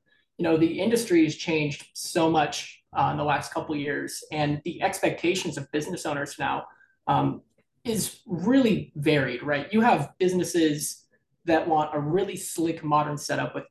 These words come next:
integrated kiosks, you know, mobile point of sale setups. They want software they can integrate with an e-commerce platform or, like, a associate task management system. You know, they want all the bells and whistles. And then you'll have other owners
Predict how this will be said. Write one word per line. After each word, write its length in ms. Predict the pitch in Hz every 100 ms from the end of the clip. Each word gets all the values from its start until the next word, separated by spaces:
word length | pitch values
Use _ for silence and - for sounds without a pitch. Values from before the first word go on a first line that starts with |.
| _
integrated 460 | 190 190 180 160 -
kiosks, 640 | - 156 147 147 - -
you 60 | 151
know, 60 |
mobile 520 | 147 165 185 185 175 185
point 160 | 180
of 60 | 156
sale 240 | 185 165
setups. 480 | 160 165 165 165 165 - _ _
They 60 | 185
want 200 | 151 147
software 460 | - 180 - 180 165
they 100 | 160
can 120 | 156
integrate 440 | 160 160 160 156
with 120 | 147
an 80 | - -
e-commerce 460 | 214 - 190 170
platform 800 | - 185 175 - 170 165 160 151 -
or, 280 | 156 151 147
like, 200 | 147 131
a 200 | 127 - _ -
associate 540 | - 180 165 165 -
task 320 | - 160 165
management 380 | 160 151 147 -
system. 540 | - 165 - 147 139 143 _ _ _ -
You 80 | 160
know, 60 |
they 100 | 156
want 300 | 190 208 - -
all 160 | 214
the 80 | 220
bells 240 | 190 180 175
and 100 | 190
whistles. 540 | 226 - - - - -
And 100 | 185
then 120 | 202
you'll 80 | 214
have 220 | 208 -
other 240 | 226 277 175
owners 400 | 143 147 -